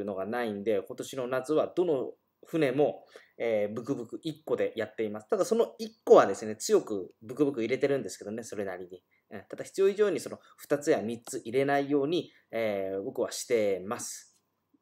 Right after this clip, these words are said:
まあ、こんな感じで、その普段から鍛えておくと、まあ、いずれ来る秋口にね、またこれもリリースしていかなくちゃいけないんですけど、当然発送しなくちゃいけないんです。もちろん酸素をしっかり入れて発送しますけども、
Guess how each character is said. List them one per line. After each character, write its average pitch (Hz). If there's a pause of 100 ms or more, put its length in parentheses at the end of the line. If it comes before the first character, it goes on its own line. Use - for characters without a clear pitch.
(140)
ま 190
あ、 -
こ -
ん 220
な 214
感 220
じ 208
で、 165
そ 175
の 151
普 180
段 214
か 165
ら 123
鍛 -
え 180
て 143
お 123
く -
と、 143
ま 147
あ、 -
い 139
ず 147
れ 160
来 170
る 135
秋 156
口 156
に 113
ね、 120
ま 123
た 120
こ -
れ 135
も 135
リ 127
リ 143
ー -
ス 127
し -
て 131
い 120
か 131
な 131
く -
ち 113
ゃ 107
い 107
け 120
な 123
い 117
ん 107
で 98
す -
け 104
ど、 95
当 165
然 160
発 -
送 151
し 139
な 135
く -
ち 123
ゃ -
い 101
け 110
な 107
い 101
ん -
で 95
す。 -
も 139
ち 165
ろ 160
ん 127 (220)
酸 156
素 139
を 113
し -
っ -
か 143
り 123
入 117
れ 117
て 117
発 110
送 127
し -
ま 120
す -
け 104
ど 104
も、 120